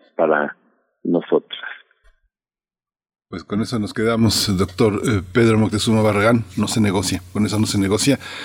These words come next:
Speaker 2: Pedro Moctezuma Barragán, coordinador general del Programa de Investigación para la Sustentabilidad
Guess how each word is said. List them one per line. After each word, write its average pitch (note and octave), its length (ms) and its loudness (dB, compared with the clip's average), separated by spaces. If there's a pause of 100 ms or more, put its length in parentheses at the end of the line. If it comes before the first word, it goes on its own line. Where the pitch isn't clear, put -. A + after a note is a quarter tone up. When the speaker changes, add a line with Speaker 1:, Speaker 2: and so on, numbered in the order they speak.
(360)
Speaker 2:
Pedro A#2 380 6
Moctezuma A2+ 480 4
Barragán, C3 300 4
coordinador A2+ 480 2
general A2+ 420 2
del G#2 160 2
Programa A2 580 2
de A2 160 0
Investigación G#2 600 0
para G#2+ 180 0
la G2 140 0
Sustentabilidad G2+ 800 -2